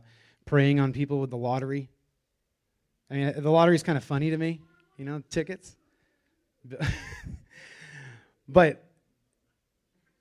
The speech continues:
you know, just getting a pile of money isn't gonna fix, uh, discipline issues, right? And people are like, "If I won the lottery, this is what I do." It's like,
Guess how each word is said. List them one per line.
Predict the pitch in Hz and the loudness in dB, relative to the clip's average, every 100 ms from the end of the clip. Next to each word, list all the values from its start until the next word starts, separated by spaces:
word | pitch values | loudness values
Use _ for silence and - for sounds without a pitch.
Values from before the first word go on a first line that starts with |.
| _ _ _ - | _ _ _ 0
you | 185 | 4
know, | 185 | 4
just | 170 220 165 | 4 2 4
getting | 220 214 | 4 4
a | 180 | 2
pile | 190 196 180 | 2 2 2
of | 165 | 0
money | 196 180 160 | 0 0 -2
isn't | 160 | -4
gonna | 165 151 | -4 -6
fix, | - - 175 - - - _ _ _ - | -4 0 0 -2 -12 -20 _ _ _ -6
uh, | 151 | -4
discipline | 123 208 196 - 139 | 4 4 4 0 -2
issues, | 131 - 120 | -2 -6 -6
right? | 135 170 - _ _ _ _ _ _ _ _ _ - | -2 -4 -6 _ _ _ _ _ _ _ _ _ -10
And | - - _ _ _ _ _ _ _ _ - | -10 -10 _ _ _ _ _ _ _ _ -8
people | 175 202 | -2 2
are | |
like, | 180 | 2
"If | 170 | 2
I | 349 | 0
won | 339 | 0
the | 320 | 0
lottery, | 302 320 311 | 0 0 -2
this | 240 208 | -4 -6
is | 208 | -4
what | 233 | 0
I | 226 | 0
do." | 180 269 175 | 0 -2 -2
It's | 143 | -2
like, | 165 143 - | -4 -6 -8